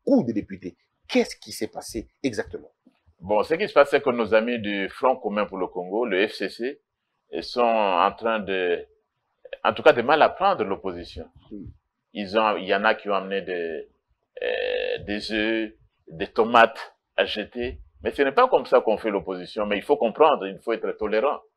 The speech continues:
Speaker 2: Ils n'ont jamais été dans l'opposition. Ça fait pendant dix-huit ans qu'ils étaient au pouvoir. Et nous, au niveau de l'Union sacrée, on a un peu cette double obligation-là, c'est-à-dire, euh, vous êtes au pouvoir et en même temps apprendre à nos amis au F C C
Speaker 1: Mm.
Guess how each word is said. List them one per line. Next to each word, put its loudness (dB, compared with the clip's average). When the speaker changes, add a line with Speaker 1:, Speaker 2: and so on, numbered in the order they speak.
Speaker 2:
Ils -8
n'ont 0
jamais 2
été -6
dans 0
l'opposition. -4
Ça 0
fait -2
pendant 2
dix-huit -8
ans 0
qu'ils -10
étaient -8
au -2
pouvoir. 2
Et 2
nous, 4
au 10
niveau 0
de -2
l'Union 0
sacrée, 4
on 0
a 12
un 8
peu 2
cette 0
double 4
obligation-là, 6
c'est-à-dire, 2
euh, 2
vous 0
êtes 4
au 4
pouvoir 4
et 6
en 6
même 2
temps 6
apprendre 4
à 8
nos -4
amis 4
au 4
F 0
C -10
C -8
Speaker 1:
Mm. -8